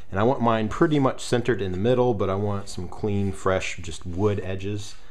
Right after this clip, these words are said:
on the side. So what I'm gonna do is take one inch painter's tape, and I'm just gonna line it up to the two sides, the right and the left side. Just line it up just like that and set it smooth.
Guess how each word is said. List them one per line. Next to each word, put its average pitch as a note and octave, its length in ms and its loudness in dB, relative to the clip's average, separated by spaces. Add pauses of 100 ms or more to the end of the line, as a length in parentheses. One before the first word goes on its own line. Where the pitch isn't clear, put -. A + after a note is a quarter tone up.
(300)
on F#2 160 -6
the D#2+ 60 -8
side. A2+ 340 0
So - 120 -4
what F#2+ 120 0
I'm G2 100 -4
gonna F#2+ 160 -4
do A#2 240 -2
is G2 140 -6
take E2+ 200 -8
one F#2+ 140 -6
inch F#2+ 400 -8 (180)
painter's B2 400 -4
tape, C#3 300 -4 (800)
and G2 160 -4
I'm G2 120 -6
just G#2 120 -8
gonna C3 220 0
line A#2 180 2
it G#2 140 0
up F#2+ 220 -4
to G2 100 -6
the F2+ 400 -6 (500)
two G#2+ 240 -4
sides, D2+ 380 -2
the F2 100 -6
right F2+ 380 0
and F2 120 -6
the E2 60 -6
left E2 300 -8
side. - 320 -8 (560)
Just - 160 -8 (1300)
line F2+ 200 -8
it F2+ 100 -6
up F#2+ 180 -2
just F#2+ 160 -8
like E2 200 -6
that B2 320 0
and - 80 -8
set F#2 200 -4
it - 140 -8
smooth. C3+ 580 0